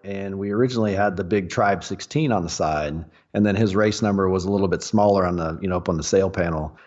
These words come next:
And every time he'd go through start finish, they were just writing down the sixteen, and, and Shannon was all over the place with it.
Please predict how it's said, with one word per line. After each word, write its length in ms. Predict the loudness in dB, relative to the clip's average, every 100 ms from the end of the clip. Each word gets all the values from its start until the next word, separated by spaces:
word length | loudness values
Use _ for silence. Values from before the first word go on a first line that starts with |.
| _ -2
And 600 | 0 2 2 2 0 2
every 180 | 2 2
time 240 | 0 0
he'd 100 | 2
go 120 | 2
through 520 | 0 0 0 0 -2 -6
start 360 | 0 0 0
finish, 420 | -2 -2 -2 -6
they 220 | -4 0 2
were 140 | 0
just 200 | -4 -2
writing 280 | 0 0 0
down 260 | -2 -2
the 60 | -4
sixteen, 880 | -6 -6 -6 -4 -2 0 0 -4 -8 _ _
and, 680 | -2 0 0 0 -2 -4 -8
and 260 | -2 -2 -2
Shannon 340 | 2 2 4
was 140 | 2 2
all 200 | 2 4
over 180 | 0 -4
the 60 |
place 300 | -6 -6 -6
with 140 | -6 -6
it. 140 | -6